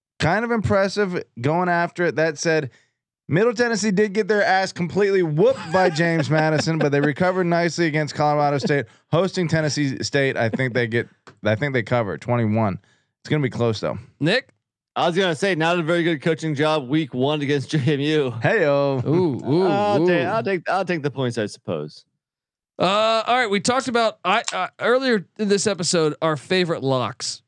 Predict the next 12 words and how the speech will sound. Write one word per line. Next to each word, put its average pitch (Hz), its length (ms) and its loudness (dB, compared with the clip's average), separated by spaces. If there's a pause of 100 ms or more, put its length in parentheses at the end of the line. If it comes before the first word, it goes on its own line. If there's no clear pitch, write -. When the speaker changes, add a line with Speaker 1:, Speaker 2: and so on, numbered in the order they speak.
(380)
Speaker 2:
This 247 340 2
one, 214 320 0
I 180 180 0
think, 185 300 -2
is 156 160 -2
probably 196 560 0
my 147 200 0
favorite 139 360 0
lock 131 420 0
of 123 280 -2
the 120 80 -2
day. 139 560 -2